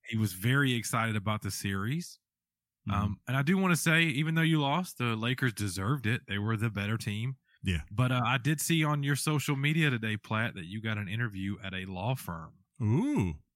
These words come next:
Speaker 1: that was one of your dream law firms. So, sir, we appreciate you. We're gonna go ahead and sign you up as the official lawyer for the Weekly Game Chat podcast and community.
Speaker 2: We're suing Apple,
Speaker 1: Um,
Speaker 2: too.
Speaker 1: <laughs> we, uh,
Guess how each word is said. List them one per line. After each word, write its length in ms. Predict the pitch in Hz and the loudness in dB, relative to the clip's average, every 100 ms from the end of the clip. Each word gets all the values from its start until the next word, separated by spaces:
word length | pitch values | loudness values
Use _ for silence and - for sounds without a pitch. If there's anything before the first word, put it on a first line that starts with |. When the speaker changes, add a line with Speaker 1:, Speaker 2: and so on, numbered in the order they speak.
| _ _ - | _ _ -12
Speaker 1:
that 180 | 98 101 - | -8 -8 -8
was 200 | 104 95 | -6 -4
one 100 | 107 | -4
of 60 | 95 | -2
your 160 | 101 | -4
dream 640 | 87 90 110 123 123 95 85 - _ _ 92 | -4 -6 -4 -2 -4 -6 -12 -20 _ _ -12
law 240 | 82 78 | -12 -12
firms. 480 | - 71 62 - - | -12 -12 -12 -18 -18
So, 180 | - 104 | -10 -6
sir, 480 | 90 - 143 110 82 _ _ _ _ _ _ _ _ - | -2 2 2 2 -4 _ _ _ _ _ _ _ _ 0
we 140 | 117 | 2
appreciate 520 | 120 135 135 - 131 | 2 2 0 2 0
you. 320 | 104 104 101 95 - | 0 -4 -4 -8 -12
We're 140 | 107 107 | -8 -4
gonna 180 | 113 | -2
go 80 | 107 | 0
ahead 120 | 117 | 0
and 100 | 110 | 0
sign 320 | 95 123 117 113 | -2 -2 0 0
you 160 | 110 | 0
up 160 | 113 - | 0 -2
as 220 | 104 104 | -6 -6
the 160 | 92 101 | -6 -6
official 560 | 101 - 117 - 107 98 | -6 -2 -2 0 -2 -2
lawyer 360 | 104 107 110 | -4 -4 -6
for 140 | - 92 | -8 -10
the 80 | |
Weekly 280 | 95 101 98 | -8 -8 -8
Game 180 | 95 104 | -6 -6
Chat 240 | - 101 101 | -6 -6 -4
podcast 560 | 107 107 117 123 - - | -4 -2 -4 -4 -8 -8
and 160 | 104 | -8
community. 480 | 95 101 110 120 147 - _ - | -6 -6 -4 -4 -6 -8 _ -4
Speaker 2:
We're 140 | 101 98 | 0 2
suing 360 | 117 98 82 | 4 2 2
Apple, 240 | 82 87 92 | -2 0 0
Speaker 1:
Um, 60 | |
Speaker 2:
too. 300 | - 113 92 - _ - - _ - | 0 0 0 -6 _ -20 -20 _ -8
Speaker 1:
<laughs> 240 | 117 - 110 | -4 -2 0
we, 320 | 101 123 135 | 2 2 4
uh, 300 | 131 117 | 4 2